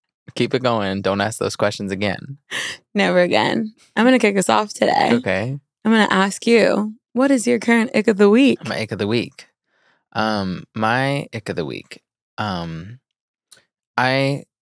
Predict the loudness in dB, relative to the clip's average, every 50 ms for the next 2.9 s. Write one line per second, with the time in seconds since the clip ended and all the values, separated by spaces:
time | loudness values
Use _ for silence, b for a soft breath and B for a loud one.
0 | _ _ _ _ _ _ _ _ -2 0 0 0 -2 -2 0 0 0 2 0 0
1 | -2 -2 -4 -4 -4 -2 -2 -2 -2 -2 -4 -4 -6 -4 -4 -4 -4 -4 -2 -4
2 | -4 -4 -4 -8 -14 -10 -10 -10 -6 -6 -6 -6 -6 -6 -6 -4 -4 -6